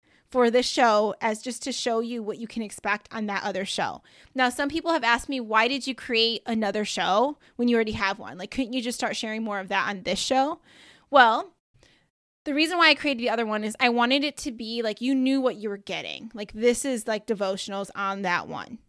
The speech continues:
Like, there will be things getting pulled from the Bible. This episode, this show is very much about, like, intentionally designing your life as a whole. There's so many different other things. Like, on this show, like,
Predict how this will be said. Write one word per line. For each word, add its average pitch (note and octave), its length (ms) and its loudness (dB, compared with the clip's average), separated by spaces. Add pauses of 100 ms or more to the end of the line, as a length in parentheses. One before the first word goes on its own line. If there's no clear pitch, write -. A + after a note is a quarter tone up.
(280)
Like, G3+ 160 -6
there A#3 160 4
will A#3 80 4
be A#3 180 -4
things A3+ 380 -6
getting A3 220 -8
pulled G#3+ 260 -6
from A3+ 100 -8
the G3+ 80 -8
Bible. D#3 540 -2 (280)
This C#4+ 360 0
episode, B3+ 540 2
this C#4 320 6
show G#3 580 4 (100)
is B3 180 4
very A#3 360 2
much A3 280 0
about, G3+ 320 4
like, G#3 220 -2
intentionally A3 400 -6
designing G#3 320 -6
your F#3+ 140 -6
life G3 180 -2
as F#3 160 -6
a - 60 -10
whole. B3 340 4
There's G3+ 160 -6
so C4 260 0
many B3 280 0
different A3+ 320 -6
other G3+ 200 -6
things. D4+ 760 -2 (420)
Like, A3+ 180 -4
on B3 180 0
this C4+ 180 2
show, D#4+ 260 6
like, A#3+ 240 2